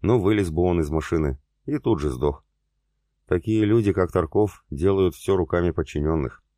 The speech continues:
Его задача думать и раздавать приказы». Я кивнул. «В этом ты прав.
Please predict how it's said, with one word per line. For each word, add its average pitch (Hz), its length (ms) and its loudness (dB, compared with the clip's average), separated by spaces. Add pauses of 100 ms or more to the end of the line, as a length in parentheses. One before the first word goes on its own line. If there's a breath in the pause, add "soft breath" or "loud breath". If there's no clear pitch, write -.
(280)
Его 92 320 -2
задача 104 400 0
думать 95 340 0
и - 40 0
раздавать 71 420 0
приказы». 64 420 -2 (960)
Я 73 200 -2
кивнул. 62 480 -6 (720)
«В 65 120 0
этом 78 260 2
ты - 80 -4
прав. 65 340 -2